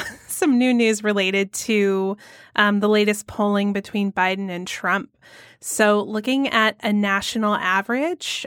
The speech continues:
of multiple national election polls, Biden is up on Trump by about nine percent. There are some of these polls that have him up by as much as thirteen points.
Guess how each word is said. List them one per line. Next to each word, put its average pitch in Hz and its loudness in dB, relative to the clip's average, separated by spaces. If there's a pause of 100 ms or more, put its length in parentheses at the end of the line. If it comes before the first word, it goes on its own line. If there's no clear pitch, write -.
of 208 2 (680)
multiple 214 2
national 202 0
election 196 -2
polls, 247 -2 (540)
Biden 339 0
is 220 0
up 330 2
on 247 2
Trump - 2 (120)
by 220 4
about 220 0
nine 247 4
percent. 208 -6
There 214 4
are 214 0
some 294 0
of 302 -4
these 247 -2
polls 220 2
that - -2
have 214 2
him 208 -2
up 208 -2
by 208 2
as 202 -2
much 202 -4 (500)
as 208 2
thirteen 240 0
points. - -2